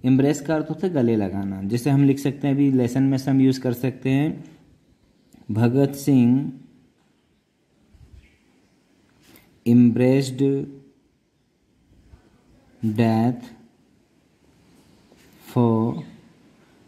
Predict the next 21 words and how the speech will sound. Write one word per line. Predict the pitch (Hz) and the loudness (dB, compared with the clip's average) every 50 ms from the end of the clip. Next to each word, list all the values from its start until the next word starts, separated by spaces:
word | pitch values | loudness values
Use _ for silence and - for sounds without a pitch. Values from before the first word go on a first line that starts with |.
| _ _ - | _ _ -2
motherland"। | 110 113 113 110 107 110 107 101 104 98 92 85 85 85 82 82 - - - - - _ _ _ _ _ _ _ _ _ _ _ _ _ _ _ _ _ _ _ _ _ _ _ _ _ _ _ _ _ _ _ _ _ _ _ - - _ _ _ _ _ _ _ - | 0 0 0 0 0 0 -2 0 -2 -2 -2 -4 -6 -8 -8 -10 -14 -18 -20 -20 -20 _ _ _ _ _ _ _ _ _ _ _ _ _ _ _ _ _ _ _ _ _ _ _ _ _ _ _ _ _ _ _ _ _ _ _ -20 -20 _ _ _ _ _ _ _ -2
यानी | 117 120 120 | 2 2 2
भगत | 113 117 117 113 127 135 | 2 2 0 0 0 -2
सिंह | 131 - 139 139 147 143 139 | -2 0 0 2 4 4 4
ने | 131 127 127 135 156 185 - - - - - - _ _ - | 4 2 2 0 0 -4 -6 -10 -18 -20 -20 -20 _ _ -2
मातृभूमि | 120 120 123 123 123 139 147 135 131 135 139 135 135 | 0 2 2 2 2 0 0 2 2 2 2 2 2
के | 123 139 135 131 | 2 2 2 2
लिए | 127 123 127 135 | 4 4 4 4
मृत्यु | 139 135 127 113 123 - - 120 | 2 0 -2 -2 -4 -4 -4 -2
को | 113 127 143 160 | 0 0 2 2
गले | 170 143 131 131 | 2 2 2 2
लगा | 120 113 107 104 101 98 | 2 2 0 0 -2 -2
लिया। | 95 95 95 98 98 | -2 -2 -4 -6 -6
फ्लॉक | - - - 135 135 139 147 156 151 151 | -10 -6 -2 0 2 2 2 0 0 -2
का | - 156 | -2 0
अर्थ | 151 143 143 - | 0 0 -2 -4
होता | 143 143 156 151 | -4 -4 -4 -2
है | 156 165 170 160 135 | -2 -2 -2 -4 -4
भीड़ | 110 104 110 127 139 147 143 | -6 -4 -2 0 2 2 4
या | 147 151 147 147 | 4 2 2 0
झुंड, | 135 131 - - 131 127 123 117 110 104 98 | -2 -4 -2 0 2 2 2 2 0 0 -4